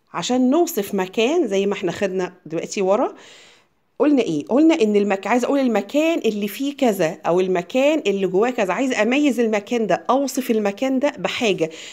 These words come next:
استخدمنا حرف الجر with. قلنا a place with، a place with a garden مثلا، a place with shelves. لو انا عايزه اوصف المكتبه،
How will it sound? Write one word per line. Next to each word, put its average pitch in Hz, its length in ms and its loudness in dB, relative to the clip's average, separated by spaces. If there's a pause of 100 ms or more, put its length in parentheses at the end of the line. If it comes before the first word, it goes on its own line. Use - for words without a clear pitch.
(160)
استخدمنا 233 540 2
حرف 277 340 -2
الجر 214 420 2 (460)
with. 185 360 0 (280)
قلنا 277 380 2
a 196 160 -2
place 285 500 0
with، 214 480 0 (460)
a 214 40 0
place 269 560 0
with 254 220 2
a 220 140 4
garden 214 400 4
مثلا، 175 460 -4 (680)
a - 20 -4
place 277 640 0
with 208 760 2
shelves. 240 720 2 (260)
لو 190 180 6
انا 240 160 4
عايزه 220 320 2
اوصف 226 560 0
المكتبه، 196 800 0